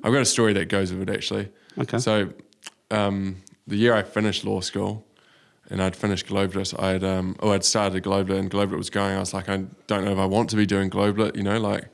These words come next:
Speaker 1: I'm gonna be sixty and say, 'Oh, what have you done, Ryan?' And everyone's gonna be like, 'Oh, he put r-, plastic cups into events and got rid of single use.' Like, that was it."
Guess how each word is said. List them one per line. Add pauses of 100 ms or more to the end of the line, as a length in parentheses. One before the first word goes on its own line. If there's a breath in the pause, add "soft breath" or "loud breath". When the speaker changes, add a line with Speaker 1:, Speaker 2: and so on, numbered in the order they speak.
(420 soft breath)
Speaker 1:
I'm
gonna
be
sixty
and
say,
'Oh,
what
have
you
done,
Ryan?' (540 loud breath)
And
everyone's
gonna
be
like,
'Oh,
he (380 loud breath)
put
r-,
plastic
cups
into
events
and
got
rid
of
single
use.'
Like,
that
was
it."